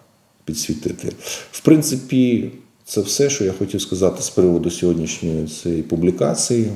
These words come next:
тексту від, е, Генрі Кісінджера. Е, ну, висновок, е, простий. Е, м, чи, да, в, до речі, запитання, як нам бути? От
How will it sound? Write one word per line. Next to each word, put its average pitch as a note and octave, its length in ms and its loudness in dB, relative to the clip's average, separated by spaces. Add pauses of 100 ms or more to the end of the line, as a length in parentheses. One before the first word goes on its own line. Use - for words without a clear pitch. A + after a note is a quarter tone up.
(200)
тексту F2 400 0
від, E2 340 -2
е, E2 40 -4 (400)
Генрі E2+ 240 4
Кісінджера. A#2+ 680 -4 (920)
Е, F2+ 460 6 (320)
ну, A#2+ 340 -2
висновок, B2+ 760 0
е, G#2+ 320 4
простий. C3+ 760 0
Е, F2 40 2
м, - 1700 -6 (400)
чи, A#2 200 6 (200)
да, G2+ 180 4
в, F#2 300 -6
до G#2+ 80 6
речі, E2 460 -2 (520)
запитання, F2 680 2 (260)
як G2 300 2
нам F2+ 160 0
бути? E2 380 -4 (360)
От - 300 -10